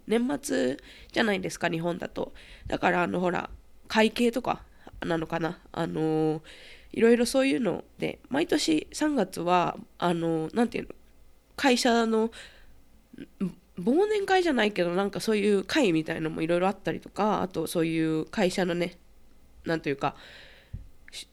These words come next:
ペーパーワークみたいな書類とか、そういうのが大変なのは知っていたので、「いや、そんなに忙しいんだ」と思って、あの、「繁盛してんだな」みたいな、あの、「ビジネスうまくいっててよかっ-、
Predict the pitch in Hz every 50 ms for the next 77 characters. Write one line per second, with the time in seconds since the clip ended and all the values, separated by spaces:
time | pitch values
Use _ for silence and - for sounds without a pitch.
0 | _ - 220 233 226 220 220 208 202 196 196 - 160 151 - - - - - -
1 | - 196 196 220 214 202 214 - - - - - - 247 247 262 226 - - 160
2 | - 190 180 185 196 214 185 185 196 202 208 202 180 160 156 185 202 190 165 -
3 | - - 190 202 - 196 196 - 233 226 180 151 147 180 175 165 - - - -
4 | - - - - - - 196 - - 240 285 359 415 427 440 415 415 403 370 359
5 | - 339 349 330 - 359 339 269 180 170 - - 90 - - - - - - -
6 | - - - 180 196 180 180 180 202 - - - - - - 320 302 262 220 180
7 | 185 208 - - - 233 214 190 165 170 185 170 160 - 185 208 156 160 165 190
8 | 196 - - - - - - 196 196 180 170 170 202 294 262 247 226 196 190 -
9 | 202 208 226 240 226 - 165 165 - 185 180 175 180 202 - 330 320